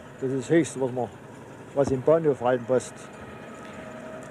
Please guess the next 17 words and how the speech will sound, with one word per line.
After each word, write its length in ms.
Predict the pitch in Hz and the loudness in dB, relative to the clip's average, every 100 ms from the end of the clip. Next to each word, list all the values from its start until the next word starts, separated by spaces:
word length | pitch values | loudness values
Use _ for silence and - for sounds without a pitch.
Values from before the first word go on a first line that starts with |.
| - | -2
Das 140 | 127 | 2
kommt 200 | 170 170 | 6 6
nun 120 | 160 | 6
auf 200 | 156 147 - | 4 4 2
die 120 | 143 | 4
Wagen 280 | 165 143 135 | 6 6 2
der 100 | 127 | 0
Wand. 240 | 123 110 | 0 -2
Zweiachser 640 | - 165 165 156 156 - 135 | 0 6 8 6 2 -2 -2
oder 200 | 135 123 | -2 -4
Vierachser, 540 | 156 143 143 139 135 | -2 0 0 -2 -4
die 80 | 135 | -4
sind 180 | 123 147 | -2 0
ja 100 | 139 | 2
alle 160 | 147 147 | 4 4
unterschiedlich 680 | 180 151 123 147 131 127 | 4 2 0 -2 -4 -2
lang. 220 | 127 143 | 0 0